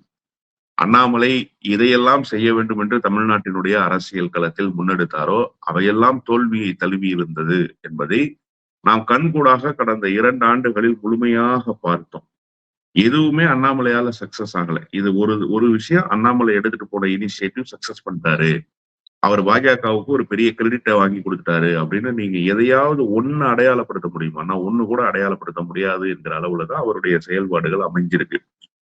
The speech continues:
இப்ப நேற்றைக்கு வந்து இந்த மதுக்கடைகளை வந்து முற்றுகையிட்டு,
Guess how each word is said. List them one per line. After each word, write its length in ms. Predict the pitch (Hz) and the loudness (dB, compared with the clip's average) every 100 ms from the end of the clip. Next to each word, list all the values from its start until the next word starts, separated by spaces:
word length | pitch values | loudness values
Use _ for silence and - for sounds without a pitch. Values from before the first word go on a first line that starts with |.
| _ | _
இப்ப 140 | _ 113 | _ 2
நேற்றைக்கு 560 | 131 165 156 147 135 120 117 110 104 | 4 4 2 2 4 6 6 4 4
வந்து 320 | 101 110 131 175 131 107 95 87 82 80 78 - | 2 0 4 4 6 4 2 2 0 -2 -4 -6
இந்த 160 | 98 90 85 80 78 76 76 73 - | 0 2 4 2 0 -4 -8 -16 -2
மதுக்கடைகளை 720 | 117 160 156 139 123 110 104 | 2 2 2 2 2 2 0
வந்து 280 | 101 110 127 117 101 92 87 | 0 -2 0 2 2 2 0
முற்றுகையிட்டு, 880 | 82 107 - 120 104 95 - 123 151 | -2 -8 -4 -2 -2 -4 -2 -4 -4